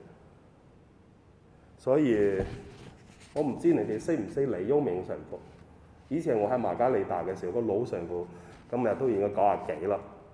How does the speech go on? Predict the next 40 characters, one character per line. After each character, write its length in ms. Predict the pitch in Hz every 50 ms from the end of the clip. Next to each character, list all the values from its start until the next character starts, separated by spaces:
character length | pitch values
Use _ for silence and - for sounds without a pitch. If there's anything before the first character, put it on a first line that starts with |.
| - - - - - - - - - -
佢 100 | - 175
就 120 | 202 202 170
七 120 | - - - - 202 196
十 160 | 196 - 139
幾 220 | 127 - 110 113
歲 200 | 113 - 113 113
嘅 120 | 107 110 110
時 180 | 110 - 95 82
候 100 | 85 87
呢， 100 | 98 101
就 220 | 98 - 120 113
因 260 | 113 123 139 151 156
為 180 | 143 117 104 90 - - - - - -
眼 380 | - 110 95 87 87 107 127 131
睇 220 | 135 - - 113 139
唔 160 | 113 101 95
到 180 | 82 82 90 101
呢， 80 | 110
就 140 | - - 107
要 80 | 101 95
退 240 | - - 98 87 87
休 180 | 95 92 90
啦。 80 | 85 85 - - - - - - - - - - - - - - - - - -
結 140 | 175 175
果 180 | 180 - 117 123
呢， 100 | 143 165 165 - - - - - - - - - - - - - - -
唔 140 | 113 117 113
知 160 | - 160 160
邊 220 | 160 170 170 170 165
個 100 | 120 113 - -
捐 200 | - 151 147 143
畀 140 | 113 104 104
佢 160 | 98 - - 92
一 120 | 104 127
個 280 | 127 135 113 101 95 92 - - - - - - -
眼 280 | 107 92 95 110 143
角 120 | - 120 104
膜 340 | 92 - 104 95 87 85 85
呢？ 260 | 104 120 131 135 135 135 - - - - - - - - - - - - - - - - - -
噉 240 | 127 139 151 160